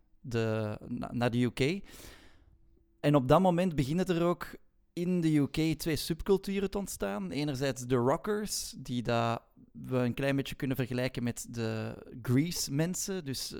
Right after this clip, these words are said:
ze zijn gekleed met hun leren jasjes, hun, hun witte onderremmetjes, hun strakke jeans en vooral hun vettige kuiven naar achter. En dan daartegenover staan de mods.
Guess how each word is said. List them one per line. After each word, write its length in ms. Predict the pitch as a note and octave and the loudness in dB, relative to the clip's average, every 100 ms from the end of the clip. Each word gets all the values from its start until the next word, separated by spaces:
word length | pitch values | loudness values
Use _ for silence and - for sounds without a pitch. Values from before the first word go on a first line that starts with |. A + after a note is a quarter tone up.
| C3 | -10
ze 460 | C3+ D3 - - B2+ | -12 -12 -10 -8 -4
zijn 180 | C3+ | -2
gekleed 380 | B2 - C3+ C#3+ | -2 -2 -2 0
met 120 | C3+ | 0
hun 160 | B2 A#2 | 0 2
leren 320 | A#2+ C#3+ B2+ | 2 2 2
jasjes, 480 | B2+ C3 - C3+ - | 0 0 -2 -6 -6
hun, 280 | - C3 A#2 - - - - - | -4 -2 -4 -8 -20 -20 -20 -6
hun 420 | C#3+ C3 B2+ C3+ C#3 C#3 | 0 2 2 0 -2 0
witte 280 | D3+ D#3+ | 4 4
onderremmetjes, 580 | - D3+ D3+ D3 D3 C#3 | 4 4 4 2 2 0
hun 120 | C3 | 0
strakke 520 | - - D3 D3+ D3+ A#2 | 0 0 -2 0 -2 -2
jeans 640 | - C#3+ D#3 D3 - - | -2 0 2 0 0 -2
en 400 | G#2+ C3 C#3 C3 | 0 2 2 0
vooral 400 | C#3 C3 D3+ C3+ | 2 6 6 6
hun 200 | C3 C3 A2+ | 4 2 2
vettige 400 | D3 F3 C3+ C#3 | 2 2 0 -2
kuiven 800 | - C#3 D#3+ D3+ E3 D#3 C#3+ C3+ | 2 2 2 4 4 4 2 2
naar 180 | A#2+ | 2
achter. 380 | D3+ - G3 F#3 - - - - - | -2 -4 -6 -6 -10 -18 -20 -20 2
En 160 | D3+ | 4
dan 160 | E3+ E3+ | 6 6
daartegenover 760 | E3 D#3+ E3 D3+ D#3 G3+ G3 F3 | 4 4 2 4 4 4 2 -4
staan 420 | - D#3 C#3+ A#2+ | 0 0 2 2
de 100 | A#2+ | 2
mods. 560 | A#2+ G3 - - - | 4 0 -2 -8 -8